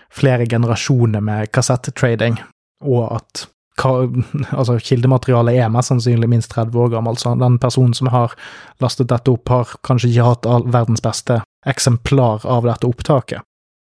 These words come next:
Eh, selve låten Courage, det er en ganske standard Manowar-ballade. Eh, egentlig så er det gullstandarden for det jeg liker å kalle dårligere enn Heart of Steel slash Master of the Wind-balladene,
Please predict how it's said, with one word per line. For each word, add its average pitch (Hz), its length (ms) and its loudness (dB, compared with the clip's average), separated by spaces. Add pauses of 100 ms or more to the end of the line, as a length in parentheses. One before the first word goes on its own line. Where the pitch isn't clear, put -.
(240)
Eh, 135 240 0
selve 160 320 2
låten 180 480 2
Courage, 131 540 0 (340)
det 156 160 0
er 214 140 4
en 156 100 4
ganske 156 280 0
standard 131 580 2
Manowar-ballade. 117 720 -2 (500)
Eh, 127 220 -2
egentlig 151 400 0
så - 80 -4
er 156 80 -2
det 131 160 -8
gullstandarden 120 920 0
for 135 340 0 (460)
det 135 100 0
jeg 127 220 -2
liker 127 240 -2
å - 40 -4
kalle 127 380 2
dårligere 131 840 2
enn 123 320 0
Heart 123 240 0
of 117 80 -6
Steel 117 520 0 (320)
slash 127 400 0
Master 123 400 0
of - 140 -4
the 123 40 0
Wind-balladene, 113 1300 -2